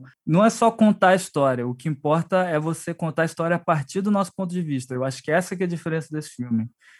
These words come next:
que é justamente isso. Tipo, se eles tivessem se baseado no Bruce Lee, talvez eles tivessem tido uma coisa um pouco menos, digamos assim, estereotipada. Porque o Bruce Lee já tinha esse discurso, assim,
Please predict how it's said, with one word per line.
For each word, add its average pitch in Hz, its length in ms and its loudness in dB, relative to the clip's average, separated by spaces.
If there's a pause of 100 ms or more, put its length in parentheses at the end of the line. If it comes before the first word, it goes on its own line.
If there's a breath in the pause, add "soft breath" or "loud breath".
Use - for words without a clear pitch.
(160 soft breath)
que 135 60 -2
é 131 60 4
justamente 165 540 0
isso. 131 180 -4
Tipo, 135 360 -2
se 190 160 2
eles 233 160 4
tivessem 175 360 2
se 160 120 -8
baseado 135 420 2
no 127 100 2
Bruce 120 360 -6
Lee, 147 360 0 (460 soft breath)
talvez 160 560 4
eles 220 180 0
tivessem 190 540 0
tido 180 320 -4
uma 180 180 0
coisa 170 360 -4
um 180 120 0
pouco 170 380 -6
menos, 175 840 -4
digamos 127 360 0
assim, 127 240 -4
estereotipada. 147 880 0 (460 soft breath)
Porque 139 400 0
o 131 120 0
Bruce 135 300 -2
Lee 160 140 0
já 175 120 2
tinha 196 300 0
esse 143 160 -4
discurso, 127 520 -10
assim, 117 380 -4